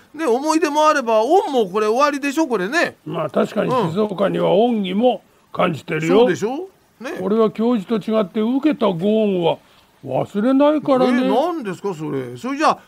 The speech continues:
Speaker 1: 僕がまるで恩知らずみたいじゃないですか、これ。
Speaker 2: 恩知らずなのは、教授というより、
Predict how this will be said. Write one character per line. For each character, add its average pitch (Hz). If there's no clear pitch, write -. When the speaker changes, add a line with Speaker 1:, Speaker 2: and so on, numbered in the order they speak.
Speaker 1:
僕 247
が 285
ま 277
る 285
で 285
恩 302
知 285
ら 320
ず 247
み 247
た 208
い 196
じ 190
ゃ 190
な 202
い 190
で 151
す 123
か、 143
こ 127
れ。 123
Speaker 2:
恩 233
知 262
ら 247
ず 180
な 160
の 156
は、 180
教 196
授 208
と 208
い 208
う 208
よ 202
り、 165